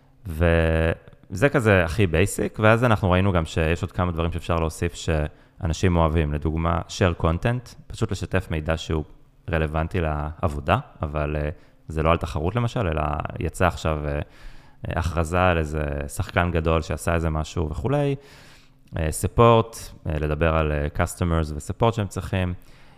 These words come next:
מה שממש עבד לנו יפה, זה בעצם אפשר לעשות אוטומציה ב-Slack, ולדאוג לזה שדברים מסוימים שקורים באינטרנט יידחפו לתוך Slack,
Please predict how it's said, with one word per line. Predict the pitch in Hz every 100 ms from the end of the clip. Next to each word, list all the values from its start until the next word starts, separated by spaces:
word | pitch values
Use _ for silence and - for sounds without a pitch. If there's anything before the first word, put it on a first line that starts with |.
| - -
מה | 101
שממש | 110 123 98 101 - - - - -
עבד | - 82 90
לנו | 92
יפה, | 82 80 - 143 127
זה | 85 85
בעצם | 87 104
אפשר | 87 104 101
לעשות | 95 - 104
אוטומציה | 101 - 87 101 - 82
ב-Slack, | 76 - 78 - 80 76 76 76 - - -
ולדאוג | 82 82 95
לזה | 95 95
שדברים | 104 82 78 85 95
מסוימים | 85 82 82 85
שקורים | - - 82 85
באינטרנט | 87 101 113 110
יידחפו | 92 85 82 - 92
לתוך | - 80
Slack, | 78 87 -